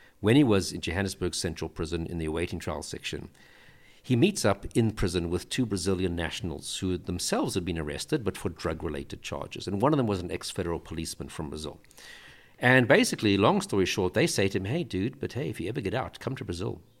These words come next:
We'll help you. We'll sort you out." So after they, he gets bail at December twenty eleven, coincidentally, their, um,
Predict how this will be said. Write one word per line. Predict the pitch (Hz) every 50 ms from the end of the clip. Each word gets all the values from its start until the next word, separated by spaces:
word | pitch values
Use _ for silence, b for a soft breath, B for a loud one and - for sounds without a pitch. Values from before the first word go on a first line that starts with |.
| _ _ _ _
We'll | - 127
help | 104 90 76 -
you. | 82 73
We'll | - - 123
sort | 120 - - 92 90 - -
you | -
out." | - - - - - - _ _ _ B B B B B B B B B B B B
So | - - 143 135 135 139 - - - - - _ -
after | 151 202 233 - - 196
they, | 156 147 131 113 107 - - - - _
he | - - 135 143 139
gets | 143 117 104 - -
bail | 98 95 95 92 92 90
at | 85 82 -
December | - 87 - - 98 90 82 87
twenty | - - - 85 80
eleven, | 76 78 80 80 90 120 165 180 - B B B B B B B _ _ _ _ -
coincidentally, | - 120 110 113 113 113 - 110 104 107 127 165 160 - 104 87 90 104 156 202 B B B B B B
their, | - 92 90 101 98 98 104 107 110 113 127 127 - -
um, | 92 87 87 85 82 80 80 78 82